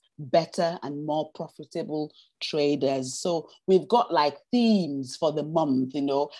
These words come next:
at Trading College, we have themes, and we, like, um, try to make the masterclass topics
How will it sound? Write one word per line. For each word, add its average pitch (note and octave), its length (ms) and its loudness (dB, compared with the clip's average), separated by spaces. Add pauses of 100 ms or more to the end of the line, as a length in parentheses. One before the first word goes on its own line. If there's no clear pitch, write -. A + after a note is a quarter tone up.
(140)
at B2 200 -4 (440)
Trading F#3+ 360 2
College, E3+ 380 0 (220)
we E3+ 100 -2
have F#3 240 0 (140)
themes, D3+ 560 0 (240)
and D#3 220 -4
we, D3 140 0
like, D3 380 -4
um, C#3 380 2 (320)
try G3 320 2 (120)
to D3 380 -2
make F3 400 2 (320)
the D3+ 300 -2
masterclass F3+ 1000 -4 (160)
topics - 560 -4